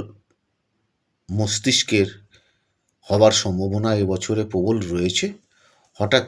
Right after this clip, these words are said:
করে দেখা যেতে পারে ভাগ্যটা একটু ভালো হয়ে যেতে পারে, সাংসারিক জীবনে কিছু সুখ এনে দিতে পারে। Overall দুজনের মধ্যে অ্যাডজাস্টমেন্ট করে চলার চেষ্টা করবেন। সন্তানের পড়াশুনোর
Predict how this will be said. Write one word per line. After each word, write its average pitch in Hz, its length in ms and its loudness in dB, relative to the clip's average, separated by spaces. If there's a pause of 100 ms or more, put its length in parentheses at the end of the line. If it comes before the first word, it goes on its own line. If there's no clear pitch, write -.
(120)
করে 98 160 -2 (400)
দেখা 104 260 0
যেতে 98 220 -2
পারে 92 140 2 (120)
ভাগ্যটা 95 360 -2
একটু 95 200 -6 (100)
ভালো 95 220 -2
হয়ে 90 200 -4
যেতে 90 200 -6
পারে, 110 120 -2 (120)
সাংসারিক 90 500 -4
জীবনে 87 340 -8
কিছু 92 200 -12 (840)
সুখ 143 180 2 (100)
এনে 101 200 2
দিতে 92 240 -4
পারে। 117 160 -2 (180)
Overall 95 360 0 (720)
দুজনের 104 440 2
মধ্যে 98 260 -2
অ্যাডজাস্টমেন্ট 92 680 -2
করে 90 140 -2 (200)
চলার 87 240 0 (100)
চেষ্টা 95 320 -4
করবেন। 147 260 -4 (640)
সন্তানের 101 720 0
পড়াশুনোর 98 460 0